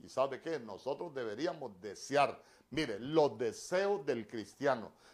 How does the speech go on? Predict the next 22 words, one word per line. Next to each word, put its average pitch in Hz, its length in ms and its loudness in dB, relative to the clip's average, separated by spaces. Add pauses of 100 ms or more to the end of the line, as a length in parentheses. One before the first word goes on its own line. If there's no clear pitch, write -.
deberíamos 123 760 2
desear 147 520 2
como 110 300 0
niño 156 400 -4
recién 139 480 -4
nacido 147 500 -2
la 107 260 2
leche 123 640 0 (300)
pura 170 520 4
de 101 140 -8
la 101 160 -6
palabra. 120 480 2 (300)
Hermano, 135 520 -2
es 139 120 -6
que 143 160 -2
cuando 123 260 2
usted 139 300 0
recibe 120 580 -4
la 98 140 -2
leche 131 340 -6
pura, 160 560 2 (480)
así, - 400 -4